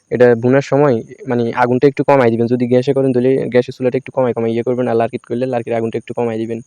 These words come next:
কমাই দিয়ে তারপরে বুনবেন। বুনা শেষে লাস্টে এরকম হয়ে গেলে তারপরে এটার মধ্যে একটু কাঁচা পেঁয়াজ দিবেন, কাঁচা পেঁয়াজ দিলে এটার মধ্যে আলাদা একটা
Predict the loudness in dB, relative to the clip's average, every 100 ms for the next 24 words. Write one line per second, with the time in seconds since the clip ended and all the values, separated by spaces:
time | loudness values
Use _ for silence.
0 | _ _ -8 -4 -2 -2 -4 -4 -6 -4
1 | -6 -8 _ _ _ _ -12 -2 0 0
2 | 0 0 0 -2 -6 -2 0 2 0 -2
3 | -2 0 0 0 -2 -2 -2 -2 -2 -6
4 | -6 -2 -2 -2 -4 -6 -6 -6 -4 -4
5 | -4 -2 -2 -2 -4 -4 -4 -6 -8